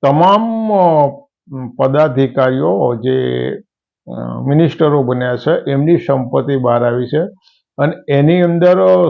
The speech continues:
સૌથી વધારે સંપત્તિમાં જેનું નામ છે એ ડોક્ટર ચંદ્રશેખર,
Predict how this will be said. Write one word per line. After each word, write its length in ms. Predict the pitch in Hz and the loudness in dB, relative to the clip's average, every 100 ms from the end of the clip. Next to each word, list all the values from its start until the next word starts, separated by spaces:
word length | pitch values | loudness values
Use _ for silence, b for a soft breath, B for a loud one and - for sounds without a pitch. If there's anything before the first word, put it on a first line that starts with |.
| - - | -2 -4
સૌથી 500 | 143 135 - 165 175 | -2 -2 -6 0 0
વધારે 500 | 139 113 123 143 165 | 2 0 2 2 0
સંપત્તિમાં 800 | - 143 139 151 139 156 151 143 | -4 -6 -4 -6 -4 -6 -4 -4
જેનું 320 | 143 143 123 | -4 -4 -4
નામ 300 | 120 127 117 | -4 -4 -6
છે 360 | 120 156 156 | -2 0 2
એ 40 | 139 | 2
ડોક્ટર 480 | 123 120 - 147 139 | 0 -2 -2 -2 -2
ચંદ્રશેખર, 1300 | 143 139 143 151 - 139 135 131 - 151 160 254 | -2 -2 0 -2 -2 0 0 -2 -2 0 2 -2